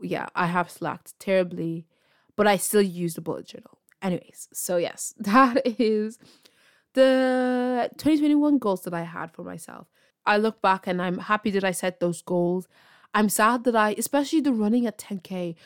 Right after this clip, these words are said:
I don't know what was wrong with me. Why did I give up at eight K, eight point five K? Like, I'm practically almost there.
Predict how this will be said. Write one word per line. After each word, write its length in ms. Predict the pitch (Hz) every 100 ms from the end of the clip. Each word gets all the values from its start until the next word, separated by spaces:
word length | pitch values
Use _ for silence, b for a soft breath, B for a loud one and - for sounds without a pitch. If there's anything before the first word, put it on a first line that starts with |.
| b _
I 140 | 269
don't 160 | 302 311
know 140 | 294
what 220 | 285 277 196
was 200 | 208 -
wrong 180 | 180
with 80 | 208
me. 140 | 190 180
Why 240 | 190 226
did 120 | 277
I 100 | 254
give 260 | 240 214 202
up 120 | 185
at 120 | 196 -
eight 200 | 175 -
K, 320 | - 156 - b b -
eight 160 | 302 -
point 220 | 254 220
five 260 | 208 180
K? 280 | - 175 - b b -
Like, 140 | 254
I'm 140 | 269
practically 640 | 226 269 269 254 247 262 269 -
almost 420 | 220 220 208 185 -
there. 280 | 151 90